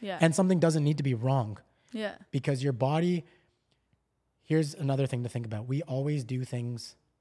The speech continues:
Speaker 2: whatever way is most comfortable. So for a lot of women, even men these days, you ca-, we carry bags on our shoulder. Typically, it's the same shoulder. Typically, we elevate that shoulder. We're walking around with the shoulder elevated.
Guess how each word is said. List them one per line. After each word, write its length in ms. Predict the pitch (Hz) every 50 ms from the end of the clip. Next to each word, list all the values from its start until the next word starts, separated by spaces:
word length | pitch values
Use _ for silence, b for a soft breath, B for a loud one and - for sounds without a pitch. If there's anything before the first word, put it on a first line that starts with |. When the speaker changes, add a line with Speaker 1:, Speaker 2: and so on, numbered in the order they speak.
| _ _ _ _ _ _ -
Speaker 2:
whatever 280 | 127 123 120 123 123 127
way 120 | 127 123
is 100 | 120 110
most 200 | 117 120 117 -
comfortable. 480 | - - 107 101 - 113 139 139 110 b b b b b b
So 200 | b - 123 117
for 140 | 113 - 123
a 60 | 117
lot 180 | 117 117 120 117
of 160 | 113 104 -
women, 440 | 143 151 160 151 151 156 151 147 143 _ _ _ _ _ _ _ _ _ _ _ - - -
even 220 | 117 113 120 120
men 180 | 123 120 123 123
these 180 | 120 117 110 107
days, 320 | 117 113 117 117 - - -
you 120 | 123 110
ca-, 200 | - - 120 120 -
we 80 | 139 113
carry 220 | - - 113 113
bags 480 | 113 110 113 113 117 117 113 - - - _ _ -
on 100 | 120 117
our 60 | 120
shoulder. 420 | 110 - - 101 104 123 127 107 - b b b b b b b
Typically, 380 | - 135 117 139 131 - 139 131
it's 100 | 127 -
the 60 | 131 113
same 200 | - 123 120 113
shoulder. 380 | - 160 165 165 156 160 151
Typically, 480 | - - 151 127 143 131 - 131 127 120
we 100 | 113 113 120
elevate 260 | 127 135 123 131 123
that 140 | 131 123 -
shoulder. 380 | - 123 117 123 123 120 113 B B B B B B _ -
We're 60 | 117
walking 300 | 123 127 127 - 127 120
around 280 | 117 113 117 117 117 120
with 100 | 113 104
the 80 | - 117
shoulder 260 | - - 117 110 110
elevated. 500 | 113 110 113 113 107 113 113 113 107